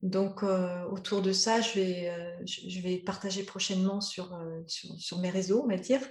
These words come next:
Euh, c'est pas directement lié à Mes mots voix, mais comme, en fait, ma pratique avec Mes mots voix est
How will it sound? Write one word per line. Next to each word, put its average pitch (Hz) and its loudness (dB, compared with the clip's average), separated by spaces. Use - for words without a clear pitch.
Euh, 185 6
c'est - 0
pas 233 10
directement 208 6
lié 208 8
à 196 6
Mes 190 8
mots 196 6
voix, 233 8
mais 208 8
comme, 220 6
en 196 -4
fait, 214 0
ma 196 4
pratique 214 0
avec 185 4
Mes 190 4
mots 190 4
voix 208 4
est 185 -4